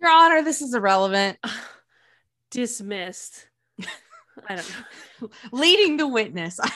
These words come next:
Speaker 1: don't know.
Speaker 2: <laughs>
Speaker 1: Obviously, we are pinky promise lawyers, not criminal
Speaker 2: Mm-hmm.
Speaker 1: lawyers.
Speaker 2: No, we are not. So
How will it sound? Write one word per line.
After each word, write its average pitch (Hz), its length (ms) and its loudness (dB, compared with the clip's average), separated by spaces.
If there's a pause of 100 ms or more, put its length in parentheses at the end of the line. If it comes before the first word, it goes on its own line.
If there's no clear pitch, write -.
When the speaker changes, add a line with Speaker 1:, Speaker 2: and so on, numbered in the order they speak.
Speaker 1:
don't 190 100 -8 (1500)
know. 285 60 -14
Speaker 2:
<laughs> - 360 -20
Speaker 1:
Obviously, 214 720 0
we 202 220 0
are 190 80 2
pinky 240 680 -2 (200)
promise 208 500 0
lawyers, 180 600 -2 (120)
not 208 520 2 (580)
criminal 185 460 -4
Speaker 2:
Mm-hmm. 240 320 -6
Speaker 1:
lawyers. - 380 -12 (400)
Speaker 2:
No, 196 360 -10
we 196 140 -14
are 196 80 -10
not. 180 360 -10
So 226 480 -2